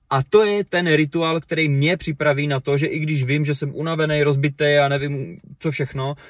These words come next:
bolí mě nohy nebo záda nebo cokoliv, ale stejně tam prostě jdu, protože jsme se bavili v těch minulých dílech,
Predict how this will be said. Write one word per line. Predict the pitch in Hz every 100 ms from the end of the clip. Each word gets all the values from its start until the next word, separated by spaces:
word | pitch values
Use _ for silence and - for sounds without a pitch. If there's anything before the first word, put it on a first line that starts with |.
| - 123
bolí | 117 151 156
mě | 156 151
nohy | 143 147
nebo | 143 135 123
záda | 131 135 151
nebo | 151 143 139
cokoliv, | 147 139 151 151 - _
ale | - 135
stejně | 135 - 156 180 175 165 160 _ -
tam | 135 139 135
prostě | - 131 - 139
jdu, | 123 127
protože | - 123 131 120 127 120 - _ _
jsme | _ 147 151
se | 151
bavili | 127 120 127 135
v |
těch | - 123
minulých | 123 135 143
dílech, | 113 104 101 95 123